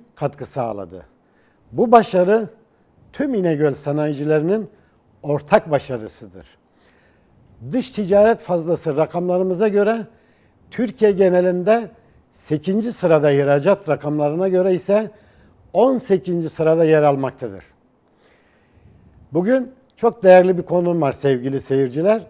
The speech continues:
İnegöl Mobilya Sanayiciler Derneği,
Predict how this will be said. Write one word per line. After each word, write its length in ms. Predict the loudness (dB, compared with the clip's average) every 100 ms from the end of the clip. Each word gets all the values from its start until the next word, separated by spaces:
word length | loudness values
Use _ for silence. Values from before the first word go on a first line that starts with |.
| _ _ _ _ -6
İnegöl 500 | -2 0 4 4 2 -4 -20 -10
Mobilya 460 | -8 -6 0 0
Sanayiciler 760 | 0 0 0 0 0 2 2 4
Derneği, 480 | 2 2 -2 -6